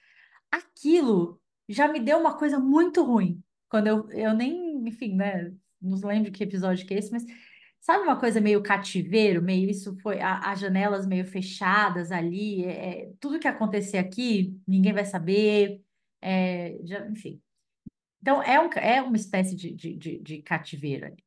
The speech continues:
né? E aí ele começa, o cara começa a alimentar esse ego dele e, e tal, "Vamos fazer, escrever, defende esse roteiro, mas me conta não sei o quê. Não, você precisa abrir sua cabeça, você precisa,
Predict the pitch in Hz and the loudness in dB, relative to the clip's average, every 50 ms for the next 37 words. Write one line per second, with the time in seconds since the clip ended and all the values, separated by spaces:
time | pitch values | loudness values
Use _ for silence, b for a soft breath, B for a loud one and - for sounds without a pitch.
0 | _ _ - 143 151 175 190 185 - _ _ _ _ _ _ _ _ - 302 330 | _ _ -12 -10 -8 -8 -10 -12 -16 _ _ _ _ _ _ _ _ -2 0 0
1 | 302 240 233 240 269 277 - 294 294 269 226 220 240 262 - - 285 277 - 220 | 2 2 0 0 -2 -4 -6 -4 -2 0 0 0 -2 -4 -4 -2 -2 -2 -2 -4
2 | 220 - 233 226 240 233 - 254 233 226 240 233 285 254 254 262 233 247 269 320 | 0 2 2 2 2 -2 -4 -2 -2 -2 -2 -2 -2 -2 -2 -2 -4 -4 -6 -6
3 | 302 294 269 277 294 294 294 - 233 220 226 220 214 220 196 196 214 214 214 220 | -4 -4 -4 -4 -4 -6 -6 -4 -2 -2 -2 -2 -4 -6 -6 -4 -2 -2 -2 -2
4 | 214 208 190 190 190 202 208 202 - - - - - 240 226 220 214 196 185 202 | -2 -2 -2 -4 -4 -4 -6 -8 -10 -12 -10 -2 2 2 4 4 2 2 0 -2
5 | 208 220 220 240 220 202 220 214 208 214 185 190 - - 233 220 214 185 175 208 | -4 -4 -4 -6 -8 -6 -6 -8 -8 -10 -12 -12 -8 -6 -6 -4 -4 -4 -2 0
6 | 214 214 214 202 196 190 190 - - _ - 190 240 240 240 269 254 233 226 247 | 0 2 2 2 0 -2 -4 -6 -12 _ -2 0 0 0 0 -2 -2 0 0 -2
7 | 233 - 233 208 214 214 214 - 220 220 220 220 214 208 196 185 185 185 208 220 | -2 -4 -4 -4 -4 -4 -4 -2 0 0 2 2 2 0 0 -2 -2 -2 -2 -2
8 | 220 226 247 247 - 247 240 233 233 226 208 196 - 226 208 196 - - 226 220 | -4 -6 -10 -8 -4 -4 -4 -4 -4 -6 -6 -6 -8 -8 -10 -8 -6 -4 -2 -2
9 | 220 208 214 B B B B 240 262 269 254 233 226 - 254 240 - - - - | -2 -2 -6 B B B B 0 2 2 2 2 0 -2 -4 -6 -6 -14 -8 -6
10 | 254 233 214 226 240 240 - 254 254 - - 226 208 196 190 196 202 220 214 220 | -4 -4 -4 -4 -8 -6 -8 -8 -4 -2 -2 0 0 0 2 2 2 0 0 -2
11 | - 226 220 233 214 - 208 220 214 - - 220 214 190 208 226 226 233 233 - | -6 -10 -8 -8 -10 -8 -8 -12 -10 -8 -8 -6 -6 -4 -2 0 0 0 -2 -4